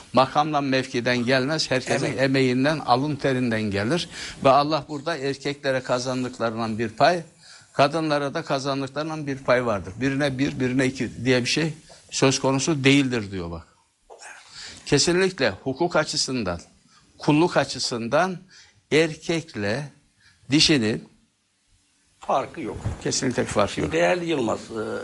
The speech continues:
Speaker 2: okuduğumuz ayetlerde
Speaker 1: <laughs>
Speaker 2: erkek ve kadın arasında bir fark olmadığını, sorumlulukta da, e, ödülde de bir fark olmadığını gördük.
Speaker 1: <laughs>
Speaker 2: Şöyle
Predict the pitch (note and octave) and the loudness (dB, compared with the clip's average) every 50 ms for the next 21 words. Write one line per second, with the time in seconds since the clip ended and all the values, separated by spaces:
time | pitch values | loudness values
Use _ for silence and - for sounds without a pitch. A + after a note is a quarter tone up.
0 | - - - - C3+ - - C#3 D3 C#3 C#3 C3+ D3+ C#3 C3+ C3 B2+ A#2+ A#2+ - | -10 -8 -6 -8 -6 -6 -6 -6 -4 -4 -2 2 4 4 4 4 2 0 -2 0
1 | B2 A2+ G#2+ F#2+ - C#3 C#3+ - - - - B2+ B2+ C3+ C3+ C3+ - D#3 C#3 - | 0 0 0 0 -2 -4 -4 -4 -6 -6 -2 0 2 2 2 2 0 -2 -2 -2
2 | - A#2 A2+ G#2+ - - - - _ - - - - - - - - C#3+ C#3 E3 | -2 -2 -2 -2 -2 -4 -8 -16 _ -20 -20 -20 -20 -16 -8 -2 0 0 2 2
3 | D#3 D3 B2+ A#2+ A2+ G#2+ - B2 A#2+ A#2 D3 - - C#3+ C3+ C#3 C#3 C3+ C3+ C3 | 2 2 2 2 0 -2 -2 -6 -6 -6 -8 -4 2 4 4 4 4 2 0 0
4 | C#3 C3+ B2 A2+ - - G2 F#2 - - - C3 B2+ C3 C3 B2+ B2+ C3+ C#3+ C#3+ | 0 0 0 -2 -2 -4 -6 -8 -8 -6 -4 -2 -2 0 0 -2 0 -2 -2 -4
5 | C3+ - C3 - - C3+ F3 - - - - - - - - - - - - - | -2 -2 0 0 0 0 -2 -4 -8 -20 -20 -20 -20 -20 -18 -18 -18 -16 -16 -16
6 | - - - A2+ A2+ A2+ A2 A2 A2 A2 A2 A2 G#2+ A2 - - - - - - | -12 -6 -2 0 0 2 2 2 2 2 2 2 0 0 -2 -6 -10 -18 -20 -20
7 | - - - - - - - - - D#3 C#3+ C#3 C#3 C3+ A#2+ G#2+ G#2 F2 F#2 - | -20 -18 -18 -18 -20 -20 -12 -2 2 2 2 2 2 0 0 0 0 0 -2 -4
8 | - - - - D3 - - D3 D3 - - C#3 E3 A2+ A2 G#2 - - - - | -4 -8 -14 -12 -6 -2 0 0 0 0 -2 -4 -2 -2 -2 -4 -4 -4 -6 -2
9 | - B2 G#2+ F#2+ F#2 F2+ - - - - _ _ _ - - - - - - - | 0 0 0 -2 -4 -8 -14 -18 -20 -20 _ _ _ -20 -20 -20 -20 -20 -20 -20
10 | - - - - - - - - - - F3+ G#3+ A3+ G#3+ G3 F#3 F3+ F#3+ - | -20 -20 -20 -12 -6 -2 0 0 2 2 4 4 4 4 4 2 -2 -2 -4